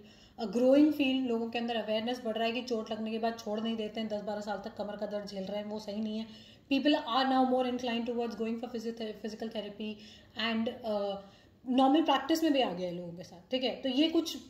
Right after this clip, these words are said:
बड़े, uh, ऐसे points हैं जिनको आप favor कर सकते हो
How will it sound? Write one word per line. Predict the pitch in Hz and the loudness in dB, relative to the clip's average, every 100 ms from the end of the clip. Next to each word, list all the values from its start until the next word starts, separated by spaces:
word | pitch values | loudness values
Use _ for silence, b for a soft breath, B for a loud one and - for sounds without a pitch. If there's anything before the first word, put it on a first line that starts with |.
| 202 | -4
बड़े, | 208 240 269 285 - - | 2 6 8 8 6 -2
uh, | 208 202 220 | -6 -4 -4
ऐसे | 220 240 | -2 -2
points | 262 226 240 277 | 0 -2 0 0
हैं | 269 | 0
जिनको | 269 254 - 285 | 0 -2 2 4
आप | 269 277 | 4 4
favor | 269 254 277 | 0 2 2
कर | 269 | 2
सकते | 262 262 - 233 | 2 -2 -4 -2
हो | 240 | 0